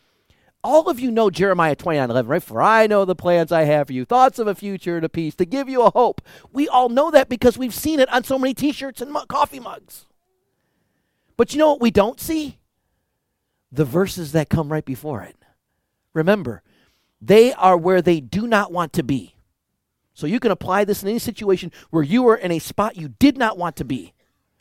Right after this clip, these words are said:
They were where they did not want to be. And this is what God says. He says in verse five, "Build houses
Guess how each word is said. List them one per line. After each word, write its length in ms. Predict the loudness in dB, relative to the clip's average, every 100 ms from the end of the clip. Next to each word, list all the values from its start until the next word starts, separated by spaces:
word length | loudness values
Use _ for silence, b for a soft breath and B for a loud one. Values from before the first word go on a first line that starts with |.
| _
They 140 | -6 0
were 120 | 2
where 160 | 2 2
they 120 | -2
did 240 | -6 -6
not 180 | -6 -4
want 160 | -4 -4
to 80 |
be. 280 | -10 -12 -14 _ _ _ _ _ _ _ _ _ _ _ _ _
And 120 | 0
this 140 | 0 -2
is 80 | -8
what 120 | -4
God 260 | -2 -2
says. 480 | -6 -8 -8 -18 -20 _ _ _ _ _ _ _ _ _ _ _
He 120 | -10
says 240 | 0 0 0
in 60 |
verse 200 | -4 -6
five, 540 | -4 -2 -2 -6 -14 _ _ _ _ _ _ _ _ _ _ -10
"Build 280 | 0 0 0
houses 960 | 0 -2 -4 -10 -14 -16 -18 -16 -18